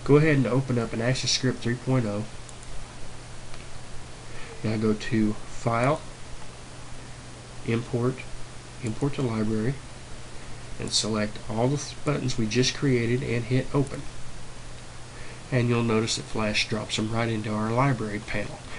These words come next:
It also creates three symbols for us, which we really don't need, so go ahead and select those and delete them. And we want to create a new symbol by right-clicking in an empty area in the pane, choose New Symbol, make sure the type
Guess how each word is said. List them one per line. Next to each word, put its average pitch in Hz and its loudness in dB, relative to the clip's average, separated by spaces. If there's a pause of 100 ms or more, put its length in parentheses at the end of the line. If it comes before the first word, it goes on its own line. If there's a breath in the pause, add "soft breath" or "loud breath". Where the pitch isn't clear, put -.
(120)
It - 0
also 131 6
creates 120 4
three 113 4
symbols 107 6
for 107 2
us, 107 2
which 110 -2
we 110 2
really 135 6
don't 113 2
need, 104 0
so 110 0
go 127 4
ahead 143 6
and 107 2
select 123 2
those 117 0
and 104 -2
delete 117 4
them. - 0 (720 loud breath)
And 113 2
we 110 4
want 117 2
to - 0
create 110 2
a 104 -2
new 143 4
symbol 107 4 (360 loud breath)
by 107 2
right-clicking 135 4
in 107 4
an 104 -2
empty 127 2
area 143 6
in 131 4
the 151 4
pane, 123 0 (960)
choose 104 2
New 110 4
Symbol, 127 2 (960 loud breath)
make 110 2
sure 113 4
the 104 0
type 127 2